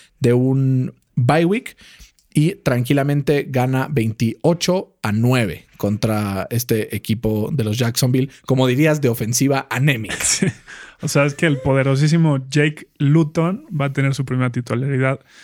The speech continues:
Speaker 2: Entonces
Speaker 1: Ben DiNucci
Speaker 2: Sí, sí.
Speaker 1: dos punto cero.
Speaker 2: <laughs> Entonces, eh, si ya era anémica esta ofensiva, ahorita más, ¿no? Entonces, eh, yo los tengo, eh, más abultado el marcador. Van a ganar los Texans treinta y tres trece.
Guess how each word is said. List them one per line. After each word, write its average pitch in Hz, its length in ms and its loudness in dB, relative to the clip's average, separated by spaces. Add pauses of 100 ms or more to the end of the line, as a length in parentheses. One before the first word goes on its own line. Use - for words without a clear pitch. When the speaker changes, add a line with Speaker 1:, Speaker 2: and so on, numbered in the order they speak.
(180)
Speaker 2:
Entonces 139 680 0
Speaker 1:
Ben 147 300 2
DiNucci 160 440 4
Speaker 2:
Sí, 139 160 2
sí. 160 140 4
Speaker 1:
dos 147 140 6
punto 135 160 4
cero. - 300 2 (540)
Speaker 2:
<laughs> - 520 -10
Entonces, 147 840 2
eh, 127 200 0
si 127 180 -2
ya 139 120 4
era 131 400 -2
anémica 139 580 2
esta 127 400 -2
ofensiva, 127 520 -2
ahorita 127 320 -6
más, 127 260 -4
¿no? 127 180 -4
Entonces, 131 580 -2 (540)
eh, 131 380 0
yo 147 120 4
los 156 160 2
tengo, 143 560 0
eh, 127 420 -4
más 135 320 0
abultado 131 360 0
el 131 80 0
marcador. 127 440 -2
Van 135 160 0
a 127 40 0
ganar 131 220 -2
los 131 180 -4
Texans 143 540 0 (160)
treinta 127 520 0
y 127 100 -2
tres 139 460 -2
trece. 131 420 -4